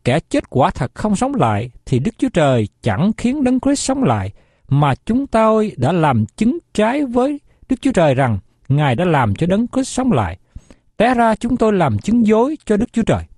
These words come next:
Vì nếu kẻ chết chẳng sống lại, thì Đấng Christ cũng đã chẳng sống lại nữa. Và nếu Đấng Christ đã chẳng sống lại,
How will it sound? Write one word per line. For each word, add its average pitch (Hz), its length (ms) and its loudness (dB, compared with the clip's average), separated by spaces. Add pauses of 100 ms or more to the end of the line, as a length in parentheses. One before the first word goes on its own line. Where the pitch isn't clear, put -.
(800)
Vì 170 200 4
nếu 226 260 2 (100)
kẻ 131 180 0
chết - 280 -2 (180)
chẳng 147 240 0
sống 269 280 -2
lại, 104 300 0 (420)
thì 120 160 0
Đấng 196 240 0 (120)
Christ 285 200 0 (280)
cũng 180 200 0
đã 127 140 0 (140)
chẳng 151 280 0
sống 254 260 -2
lại 107 180 2
nữa. 107 240 0 (800)
Và 123 100 2
nếu 196 200 0
Đấng 269 220 -2 (160)
Christ 330 240 -2 (300)
đã 131 180 0 (100)
chẳng 127 220 -2
sống 269 260 -2
lại, 101 280 0